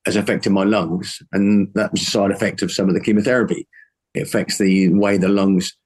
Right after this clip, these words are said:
transfer gases, and it, it's ruined my, my endurance now. I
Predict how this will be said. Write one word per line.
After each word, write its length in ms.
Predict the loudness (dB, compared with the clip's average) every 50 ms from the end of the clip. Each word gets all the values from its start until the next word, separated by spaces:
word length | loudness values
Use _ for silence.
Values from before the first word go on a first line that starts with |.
| _ _ -2
transfer 400 | -2 0 0 0 0 -2 0 0
gases, 560 | 0 -2 -2 -2 0 0 0 0 -2 -6 -12 _ _ -4
and 440 | -2 0 0 2 2 2 0 0 -2 -6 _ _ _ _ _ _ _ _
it, 180 | -10 -10 -10 _ _ -2
it's 400 | -2 -2 -2 -4 -8 -4 -2 0
ruined 360 | 2 2 2 2 2 4 2
my, 400 | 2 2 2 2 2 2 0 -2 -2
my 180 | -2 -2 0 0
endurance 460 | 0 0 0 0 0 0 -2 -6 -8
now. 160 | -6 -6 -6
I 60 | -6